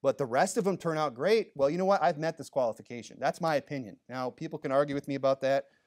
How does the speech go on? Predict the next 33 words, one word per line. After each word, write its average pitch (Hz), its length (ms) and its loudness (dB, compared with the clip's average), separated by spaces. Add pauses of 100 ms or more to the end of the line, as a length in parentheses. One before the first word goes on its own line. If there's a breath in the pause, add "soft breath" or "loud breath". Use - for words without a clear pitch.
(720)
and 113 140 -8
be 113 100 -6
wrong. 101 320 -2 (140)
<laughs> - 300 -12 (1600 soft breath)
But 127 80 -2
that's 208 180 4
what, 202 300 2
this 190 160 0
is 196 100 -2
what, 185 300 4 (640)
you 139 120 -4
know, 127 160 -4
this 147 200 -6
is 147 120 -10
what 147 180 0
David 135 340 -4
did. 76 200 -16 (560)
This 127 160 -8
is 135 80 -6
the 135 260 -2
error 151 320 2
that 135 140 -2
he 143 100 -4
made 139 240 -4
with 131 140 -8
the 113 100 -8
ark. 120 300 0 (720)
He 123 160 -10
just 131 220 -8
appointed 123 480 -8
whoever 117 320 -8
he 120 120 -10
wanted 113 460 -8